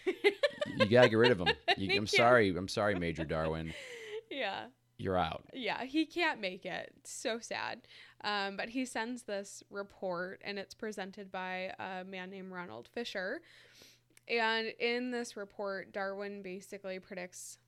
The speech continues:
Speaker 1: like, civilization's downfall or doom, uh, unless they implement these eugenic measures, basically.
Speaker 2: Mm,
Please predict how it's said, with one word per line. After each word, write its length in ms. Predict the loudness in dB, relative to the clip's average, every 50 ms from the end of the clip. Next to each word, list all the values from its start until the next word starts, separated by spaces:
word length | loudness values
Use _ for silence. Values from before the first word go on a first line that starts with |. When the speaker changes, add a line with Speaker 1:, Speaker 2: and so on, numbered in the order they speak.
| _ _
Speaker 1:
like, 280 | -8 -8 -8 -8 -10 -14 _ _ _ _
civilization's 920 | -12 -10 -10 -8 -6 -6 -6 -6 -6 -6 -8 -8 -8 -8 -10 -10 -10 -10
downfall 640 | _ -8 -8 -6 -8 -10 -10 -10 -8 -8 -6 -6 -6
or 140 | -8 -8 -10 -12 _
doom, 420 | -10 -8 -8 -8 -8 -8 -10 -10 -12 _ -20 -20 -20 -20 _ _ _
uh, 200 | -6 -4 -4 -4 -2
unless 760 | -2 -4 -4 -4 -4 -2 -2 -2 -2 -2 -10 -12 -12 -14 -16 _ _
they 160 | -6 -6 -6
implement 460 | -6 -10 -12 -12 -12 -12 -12 -14 -12
these 240 | -12 -12 -12 -12 -12 -14
eugenic 420 | -14 -12 -12 -12 -12 -14 -16 -16
measures, 640 | -16 -16 -14 -14 -14 -12 -12 -14 -14 -16 -18 -18 _ _ _ _ _ _ _ _ _
basically. 680 | -18 -16 -16 -16 -18 -20 -18 -16 -14 -14 -12 -14 -14 -12 -10
Speaker 2:
Mm, 400 | -8 -6 -6 -6 -6 -8 -10